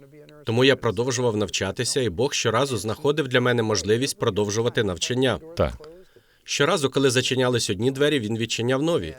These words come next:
Speaker 1: і ми йшли далі. Це була дивовижна подорож. Він провів мене через різне навчання. І в різний час були деякі цікаві можливості, і також було багато розчарувань.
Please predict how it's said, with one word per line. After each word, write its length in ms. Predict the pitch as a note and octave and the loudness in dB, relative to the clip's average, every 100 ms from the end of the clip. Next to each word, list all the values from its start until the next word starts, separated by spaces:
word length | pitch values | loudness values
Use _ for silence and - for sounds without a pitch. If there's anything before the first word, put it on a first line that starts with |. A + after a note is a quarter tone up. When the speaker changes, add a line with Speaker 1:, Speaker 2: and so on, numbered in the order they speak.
| B2+ | -8
Speaker 1:
і 80 | A2+ | -2
ми 140 | G#2+ | 0
йшли 260 | G#2+ A#2+ C3 | 0 0 0
далі. 380 | C#3+ A2+ D#2 C#2 - | 2 0 -2 -12 -6
Це 180 | - | -4
була 220 | G2 A#2 A2+ | 0 2 2
дивовижна 540 | A#2 A2+ B2 C#3+ A2+ | 2 2 2 2 0
подорож. 540 | - G#2+ F2 F2 - - _ _ - C#3 - - F#2+ | 0 -2 -2 -6 -8 -10 _ _ -20 -20 -20 -20 -6
Він 200 | C3 G3 | -4 0
провів 360 | C#3 B2+ D#3+ | 2 4 4
мене 220 | D3+ A#2+ | 4 4
через 320 | A2 B2 A2+ F2+ | 4 2 2 0
різне 320 | G#2 G2+ A2+ | -4 0 0
навчання. 640 | A#2 G#2+ C#3+ C#3+ G#2+ C#2+ _ _ _ C3+ - _ _ | 0 0 0 0 -2 -6 _ _ _ -20 -20 _ _
І 120 | A2 | -4
в 60 | G2 | 0
різний 320 | B2 C3 E3 | 0 0 0
час 320 | - B2+ B2 | 2 2 2
були 260 | G#2+ A#2 A2+ | 0 2 4
деякі 360 | - B2 B2+ | 4 2 2
цікаві 400 | C3 B2 B2 A#2 | -4 -2 0 0
можливості, 640 | C#3 D3 A#2+ A2 A2 - A2 | 2 0 2 2 0 -4 -8
і 40 | |
також 340 | G2+ C3 D3 A#2 | -4 -2 0 0
було 240 | A#2+ C#3 | 2 2
багато 400 | G#2 G#2 A2 B2 | 2 0 0 0
розчарувань. 600 | A#2+ - C#3 D3+ D3 E2+ | -2 0 0 0 0 -4